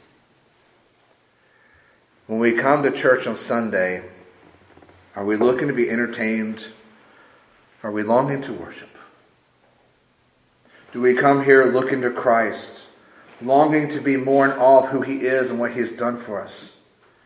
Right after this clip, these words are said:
Do we come here because we know we need spiritual refreshment in the midst of this cultural desert we live in? Are we wanting to worship the Lord in the splendor of His holiness?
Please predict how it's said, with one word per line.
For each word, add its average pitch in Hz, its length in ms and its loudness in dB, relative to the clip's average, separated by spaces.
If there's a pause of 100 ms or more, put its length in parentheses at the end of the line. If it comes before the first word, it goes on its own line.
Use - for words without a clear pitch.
(580)
Do 135 60 -8
we 139 140 6
come 165 300 2
here 160 120 6
because 143 280 0
we 139 100 0
know 151 200 6
we 143 160 2
need 143 360 -2
spiritual 165 580 4
refreshment 147 640 2
in 127 60 -4
the 127 80 0
midst 131 280 -4
of 143 60 2
this - 380 -2
cultural 165 500 4
desert 143 380 6
we 123 100 -2
live 123 260 0
in? 98 300 -8 (1080)
Are 135 140 6
we 135 440 2 (280)
wanting 139 640 2
to 143 140 -6
worship 139 360 2
the 127 80 0
Lord 127 420 2
in 113 60 -2
the 117 80 -2
splendor 127 420 -4
of - 80 -2
His 131 140 -8
holiness? 98 640 -12